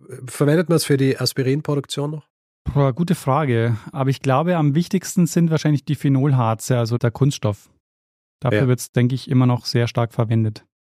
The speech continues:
Speaker 1: Sehr gut. Was für, was für eine absurde Geschichte.
Speaker 2: Ja, und es hängt halt wieder an so einer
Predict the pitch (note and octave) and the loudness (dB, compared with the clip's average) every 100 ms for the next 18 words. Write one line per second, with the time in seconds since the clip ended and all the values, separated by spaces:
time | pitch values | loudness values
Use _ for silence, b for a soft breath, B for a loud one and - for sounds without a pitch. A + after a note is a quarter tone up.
0 | _ _ b b b - - - B2+ A#2+ | _ _ b b b -6 -2 2 2 2
1 | G#2+ F#2 - - - B2 B2+ - C3 A#2+ | 0 -2 -8 -16 -4 -2 0 2 4 4
2 | A2 G#2+ B B B B B B B _ | 2 -2 B B B B B B B _
3 | B2+ C#3+ C#3+ A2 A2 - D3 C3+ - B2 | -4 0 2 2 0 2 2 2 -2 -8
4 | - - _ - C#3 D#3 D3+ C3 B B | -8 -18 _ -2 0 2 0 -4 B B
5 | - D3 - E3 F3 E3 B2+ C#3+ F#3+ F#3+ | -4 -4 2 0 2 0 0 0 2 2
6 | F3 D3 D3 - - D3 C3 B2+ B2 B2 | 2 0 0 -2 -6 -2 0 0 0 -4